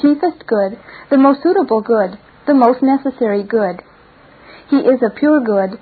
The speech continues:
a real good, a total good, an eternal good, and a soul-satisfying good. Revelation three seventeen and eighteen.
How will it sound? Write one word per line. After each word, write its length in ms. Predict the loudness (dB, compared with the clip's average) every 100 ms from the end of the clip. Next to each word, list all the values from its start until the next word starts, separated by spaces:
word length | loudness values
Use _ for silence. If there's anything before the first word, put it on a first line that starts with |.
| -4 0
a 100 | 2
real 320 | 4 2 2
good, 360 | 0 -2 -4 -12 -14 -4
a 80 | -4
total 440 | 0 0 2 -2
good, 360 | -2 -4 -4 -8 -20 -12
an 200 | -2 0
eternal 420 | 0 0 2 2 0
good, 340 | -2 -2 -4 -12 -14 -4
and 280 | 0 2
a 100 | 0 0
soul-satisfying 880 | 0 2 2 2 0 -4 -4 -4 -2
good. 380 | -2 -2 -6 -14 _ -14 -4
Revelation 640 | -2 0 0 -2 -2 -4
three 400 | -2 -4 -2 -6 -14 -20 -6
seventeen 560 | -2 2 0 0 -4 -4
and 140 | -6 -4
eighteen. 560 | -4 -6 -12 -10 -12